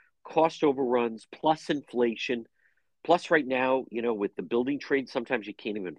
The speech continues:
find things. Who knows what's gonna happen with Russia and China? Justin, in, in the blink of an eye, this thing could, you know, shoot past three hundred million, and then the taxpayer's on the hook. So I,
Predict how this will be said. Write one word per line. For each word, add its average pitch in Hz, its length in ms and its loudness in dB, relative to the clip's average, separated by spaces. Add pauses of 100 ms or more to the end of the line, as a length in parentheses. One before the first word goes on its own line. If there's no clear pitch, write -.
find 113 320 2
things. 127 420 -4
Who 160 140 -2
knows 131 400 4
what's - 160 -4
gonna 117 180 -4
happen 117 340 -4
with 82 140 -4
Russia 101 300 -2
and 71 100 -10
China? 95 340 -4 (760)
Justin, 143 420 4
in, 117 220 0
in 120 120 2
the 117 60 2
blink 156 460 4
of 123 80 -2
an 120 80 0
eye, 107 240 4
this 92 200 -8
thing 101 240 -4
could, 82 240 -4 (120)
you 104 140 -6
know, 87 140 -6
shoot - 320 -4
past 101 400 0
three 180 360 -2
hundred 80 300 -4
million, 78 340 -8 (520)
and 110 160 0
then 107 120 2
the 95 80 0
taxpayer's 95 680 0
on 78 140 -2
the 73 80 -4
hook. - 280 0
So 104 380 2
I, 131 220 4